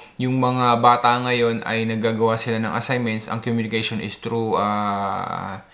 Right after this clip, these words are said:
instant messaging, yung mga WhatsApp, ganyan. And then yung iba naman, ah, nagbi-video conference sila, yung kanilang mga professor, kasama yung mga estudyante nila. Doon po sila nag, ah, kumbaga ay nag-aaral. Doon sila nag,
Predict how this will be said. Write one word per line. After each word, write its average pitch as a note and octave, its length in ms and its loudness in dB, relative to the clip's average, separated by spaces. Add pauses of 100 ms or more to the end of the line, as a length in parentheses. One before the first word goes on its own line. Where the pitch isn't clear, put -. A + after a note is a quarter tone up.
(100)
instant A2+ 320 -4
messaging, B2 720 -2
yung F#2+ 160 -6
mga G#2 80 0
WhatsApp, B2+ 480 0
ganyan. A#2+ 400 -2 (480)
And A#2+ 160 2
then A#2 240 4
yung G#2+ 80 0
iba B2 160 2
naman, C3 480 2 (400)
ah, A#2 160 4
nagbi-video A#2+ 640 2
conference B2 640 0
sila, B2 480 0
yung A2 240 -4
kanilang A2+ 320 0
mga A2 160 -2
professor, A#2+ 640 -2
kasama A2 480 -2
yung A2 160 -2
mga G#2+ 560 -4
estudyante A#2 560 -2
nila. G#2+ 320 0
Doon B2 320 0
po B2 160 0
sila A2+ 240 0
nag, A#2 480 -2
ah, G#2+ 400 -2 (400)
kumbaga A2 480 0
ay G2+ 480 0
nag-aaral. G#2 880 2 (120)
Doon G#2+ 160 -6
sila G#2+ 320 -4
nag, G2+ 480 -2